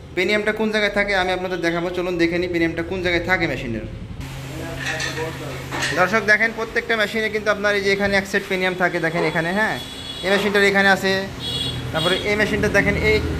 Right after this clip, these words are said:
এই সাইডে আছে, মানে হাতের ডান সাইডে কিন্তু পেনিয়ামটা থাকে।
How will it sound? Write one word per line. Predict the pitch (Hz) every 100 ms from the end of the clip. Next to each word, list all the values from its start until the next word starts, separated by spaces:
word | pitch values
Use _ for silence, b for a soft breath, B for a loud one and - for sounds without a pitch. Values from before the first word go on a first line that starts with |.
| -
এই | 208
সাইডে | 208 208 208
আছে, | 196 196
মানে | 196 202 208 196 - - - - - -
হাতের | 165 190 226 226 180 - - 156
ডান | 196 220
সাইডে | 233 233 233
কিন্তু | 233 226 214
পেনিয়ামটা | 214 214 214
থাকে। | 208 190 202